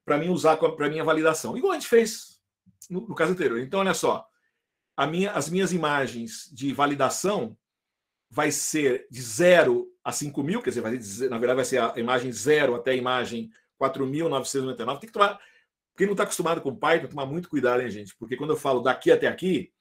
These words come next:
o Python começa em zero e, e, e o último é excludente. Eu não, não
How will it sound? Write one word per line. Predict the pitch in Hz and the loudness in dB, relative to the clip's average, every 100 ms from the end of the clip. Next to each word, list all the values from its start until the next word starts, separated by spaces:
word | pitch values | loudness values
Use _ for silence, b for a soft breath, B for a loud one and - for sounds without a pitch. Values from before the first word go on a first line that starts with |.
| _ - | _ -14
o | |
Python | - 147 151 135 | -2 2 2 0
começa | 120 147 160 151 | -2 0 0 -2
em | |
zero | 127 143 165 190 175 | -2 2 2 2 -2
e, | 180 _ | -10 _
e, | 151 - | -10 -8
e | 147 | -2
o | 147 | -2
último | 165 175 165 156 | -2 -6 -2 0
é | 151 - | 0 0
excludente. | 147 - 156 131 117 | -4 -4 -2 0 0
Eu | 123 | -4
não, | 135 135 | -6 -6
não | 147 | -6